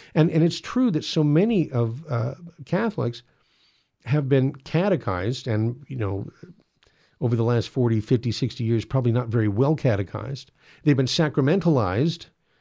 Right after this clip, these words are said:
right? They've been put through the mill of, of, uh,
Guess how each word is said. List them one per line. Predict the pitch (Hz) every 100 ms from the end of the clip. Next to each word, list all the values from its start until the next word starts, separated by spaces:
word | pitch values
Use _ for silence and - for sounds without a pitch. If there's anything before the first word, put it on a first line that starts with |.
| _
right? | - 110
They've | 110
been | 104
put | 156 -
through | 135
the | 113
mill | 123 131 113
of, | 101 104
of, | 117 95 98 92 -
uh, | 113 107